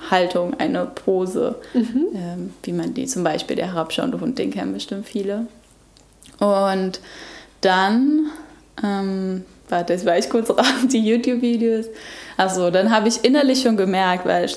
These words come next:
Speaker 1: auch die YouTube-Videos was verändert haben, dass da noch mehr ist, dass ich mal wirklich Lust habe, in eine Live-Yogastunde mit einem Yogalehrer zu gehen. Und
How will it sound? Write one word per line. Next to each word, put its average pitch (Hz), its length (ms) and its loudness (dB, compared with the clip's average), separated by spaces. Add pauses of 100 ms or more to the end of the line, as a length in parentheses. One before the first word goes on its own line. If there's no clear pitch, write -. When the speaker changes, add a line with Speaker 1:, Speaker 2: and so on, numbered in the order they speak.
(160)
Speaker 1:
auch 202 120 -4
die 196 100 0
YouTube-Videos 254 640 0
was 247 140 0
verändert 233 360 0
haben, 214 220 2
dass 190 240 0 (320)
da 190 120 4
noch 190 200 2
mehr 180 280 4
ist, 165 140 -4
dass 180 100 2
ich 175 160 -4
mal 180 220 0
wirklich 196 380 0
Lust 233 300 4
habe, 196 260 2 (400)
in 190 160 2
eine 175 240 2
Live-Yogastunde 196 1200 2
mit - 160 -4
einem 170 140 -2
Yogalehrer 196 640 0
zu - 160 -2
gehen. 185 400 0
Und - 240 -4